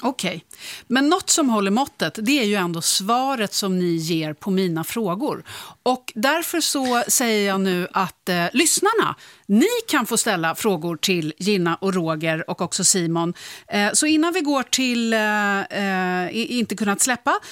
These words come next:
så vill jag puffa för om ni undrar något. För vi ska ha en U S A-podd frågespecial snart här framöver och då behöver vi era frågor.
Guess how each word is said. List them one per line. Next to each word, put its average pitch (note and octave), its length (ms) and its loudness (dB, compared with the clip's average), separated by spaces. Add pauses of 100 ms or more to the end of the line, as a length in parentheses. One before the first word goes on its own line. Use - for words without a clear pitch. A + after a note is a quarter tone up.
(120)
så - 140 -2
vill D#4+ 120 2
jag D4+ 120 -2
puffa A#3+ 440 0
för G3+ 420 -2
om G3 200 2
ni G3 180 2
undrar E4+ 360 2
något. G#3 360 0
För A3+ 80 -8
vi B3 100 0
ska - 120 -2
ha C#4 320 0
en G#3+ 340 0
U G#3 220 0
S A3 120 2
A-podd G#3 380 -2
frågespecial C4 880 -2 (260)
snart F3+ 380 -2
här E3 120 -2
framöver E3 560 -2
och A3+ 140 -2
då C4 200 -2
behöver G#3 380 0
vi E3 120 -4
era D#3 160 -2
frågor. F#3+ 420 -4